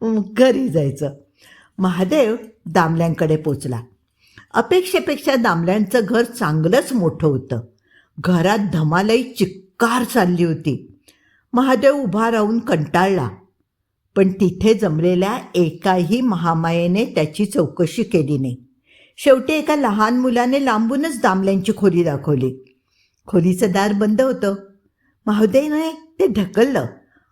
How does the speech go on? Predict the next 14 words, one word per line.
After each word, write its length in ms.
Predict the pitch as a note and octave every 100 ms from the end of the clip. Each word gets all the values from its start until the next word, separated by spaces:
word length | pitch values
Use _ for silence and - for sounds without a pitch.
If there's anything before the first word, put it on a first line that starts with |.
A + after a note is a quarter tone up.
| -
आणि 180 | A3+ E4+
पुढची 640 | F4 C#4 A3 F#3 - D#4+
गंमत 480 | D#4 A3+ G3+ C4+ C4+
पाहून 340 | G#3+ G3 B3+ -
तो 80 | E4+
चाट 460 | F4 - F#3 A#3 - -
पडला. 380 | E4+ E4+ E4 A3 - _ _ _ _ _ _ _ _ F3
दामल्यांच्या 840 | D#3 F#3 F3 F3 G3 B3+ C#4+ E4
डोळ्यांवर 1000 | D4+ G#3+ E3 F3+ F#3 A3+ C#4+ F4 - A3+ D#3 - _ _ _ _ _ _
खाडीलकरचा 760 | - G#3 D#3 A#3+ D4+ E4+ E4+ F4
चष्मा 420 | E4 C4 C4+ B3+
होता. 500 | A#3 G#3 F#3 C#3 G2 - _ _ _ _ _ _ _ _
मधल्या 440 | F#3 F3+ C#3 G3 A3+
दाराला 720 | E3 D3+ D#3 F#3+ A3 D#3+